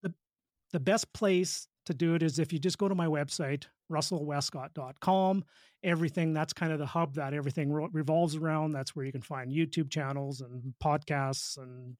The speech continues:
blog posts, and all my, my world kind of revolves around the website is the central hub with spokes going off of that. And I just tell you, if you just Google my name, you'll, you'll easily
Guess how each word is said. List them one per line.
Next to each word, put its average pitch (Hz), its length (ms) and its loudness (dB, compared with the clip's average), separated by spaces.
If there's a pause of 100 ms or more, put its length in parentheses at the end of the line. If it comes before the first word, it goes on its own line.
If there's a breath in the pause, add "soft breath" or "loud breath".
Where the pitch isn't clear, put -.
blog 147 360 2
posts, 147 480 2
and 127 260 -12
all 160 240 -2
my, 151 280 0 (280 loud breath)
my 170 140 6
world 170 320 6
kind 165 180 2
of 160 60 2
revolves 151 460 2
around 143 280 0
the 139 80 0
website 170 460 2
is 143 80 -2
the 139 100 -4
central 147 360 -2
hub 170 320 4
with 160 180 0
spokes - 640 -4 (120)
going 143 380 -6
off 147 300 -4
of 127 120 -12
that. 214 320 4 (480 loud breath)
And 175 220 4
I 165 80 4
just 170 220 0
tell 180 180 4
you, 175 60 4
if 156 120 -2
you 165 80 2
just 139 280 0
Google 175 300 2
my 165 180 0
name, 156 420 2
you'll, 151 260 -2
you'll 151 240 -4
easily 151 600 2